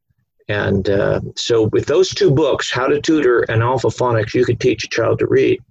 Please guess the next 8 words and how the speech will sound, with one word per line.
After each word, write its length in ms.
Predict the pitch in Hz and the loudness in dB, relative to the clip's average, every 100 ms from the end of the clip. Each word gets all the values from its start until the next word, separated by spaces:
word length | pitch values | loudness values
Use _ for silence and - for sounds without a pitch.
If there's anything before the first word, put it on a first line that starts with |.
| - - - _ _ _ | -20 -20 -20 _ _ _
And 160 | 120 127 | 0 2
one 180 | 147 175 | 2 2
of 80 | - | 2
the 100 | 135 | 0
things 380 | 160 143 147 | 0 2 2
that 160 | - - | 0 -2
public 380 | 143 135 139 - | -2 0 2 2
educators 600 | 123 127 123 127 117 104 | 0 0 2 2 4 0